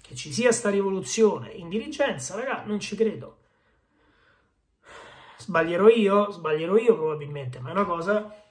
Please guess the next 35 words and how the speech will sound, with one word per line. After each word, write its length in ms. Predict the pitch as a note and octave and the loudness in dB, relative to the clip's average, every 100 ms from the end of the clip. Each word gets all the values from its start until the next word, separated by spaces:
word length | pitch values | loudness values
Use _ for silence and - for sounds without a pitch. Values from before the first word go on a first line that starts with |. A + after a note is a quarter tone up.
| _ | _
alla 200 | G3 A3 | -4 -2
quale 220 | G3 E3+ F#3+ | 0 -2 -4
sinceramente 600 | G3+ - G3+ D#3+ D3 D#3+ | -4 -2 -2 -4 -6 -8
non 180 | C#3 | -8
credo. 340 | B2+ A#2 - - | -10 -14 -16 0
Da 140 | F#3 | 2
un 120 | A3 | 4
punto 280 | G#3+ D#4+ C#4+ | 2 0 0
di 80 | A3+ | 0
vista 800 | A3+ A3 - F#3+ F3+ E3+ - - _ _ - | 0 -2 -4 0 0 0 -4 -16 _ _ -18
del 200 | D#3 B2+ | -16 -8
tifo, 680 | B3+ C4+ C4+ C4+ C4+ - - _ _ _ _ _ _ _ _ _ _ | -6 -2 4 4 4 -4 -20 _ _ _ _ _ _ _ _ _ _
io 560 | - B3+ A#3 G3 - - - _ _ _ _ _ _ _ | 2 8 8 8 0 -14 -20 _ _ _ _ _ _ _
dirò 320 | - F3+ F#3 G#3+ | -12 -2 4 4
una 160 | G3 | 6
cosa 220 | A3 G#3+ | 6 4
adesso 320 | F#3 G3 - D3+ | 2 -4 -4 -6
forse 280 | F#3+ - E3 | -6 -8 -8
sbagliata, 540 | E3 D#3 F#3+ A3 F#3+ | -2 2 6 6 4
tutto 180 | F#3 F3 | -2 -6
quello 160 | E3+ | -4
che 80 | E3 | -4
volete, 380 | E3 G#3+ G3 - | 2 2 2 -4
la 120 | E3+ D#3+ | -10 -6
storia 360 | - A3+ F#3+ | 2 2 2
non 140 | D#3+ C3 | -4 -10
si 160 | D3+ | -10
cancella, 540 | C#3 B2 - A2 A2+ A#2+ | -10 -10 -10 -14 -18 -16
nel 120 | - | -10
senso 360 | - E3+ C#3 | -8 -8 -8
i 40 | D#3 | -6
quattordici 540 | D#3 F#3+ F3+ E3+ D#3 | -4 -4 -4 -6 -6
anni 220 | F3 F3 | -6 -6
di 120 | E3 D#3+ | -8 -8
Conte, 580 | F3 E3 E3 D#3 D#3 | -8 -8 -6 -6 -6